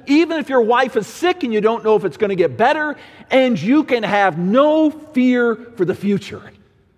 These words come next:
Would that describe your heart? Confidence for the present, no fear for the future?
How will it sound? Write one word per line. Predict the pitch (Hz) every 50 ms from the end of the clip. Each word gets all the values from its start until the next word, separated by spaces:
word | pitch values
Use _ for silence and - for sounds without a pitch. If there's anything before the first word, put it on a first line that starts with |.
| _ _ _ _ _ _ _ _ _ _ _ _ _ _ _ _ _ _ _ _ _ _ _ _ _ _ _ _ _ _ _ _ _ _ _ _ _ _ _ _ _ _ _ _ _ _ _ _ _ _ _ _ _ _ _ _ _
Would | - 151 147
that | 165 165
describe | 156 151 - - 165 147 151 147 143
your | 151 -
heart? | - 160 170 214 226 - - - - _ _ _ _ _ _ _ _ _ _ _ _ _ _ _ _ _ _ _ _ _
Confidence | - - 170 170 165 170 156 156 151 143
for | - - 151
the | 143 143
present, | - - 165 165 170 170 170 - -
no | 143 143
fear | - - - 160 160 160
for | 156 - 143
the | 135
future? | 131 - - 170 180 - - - 226 220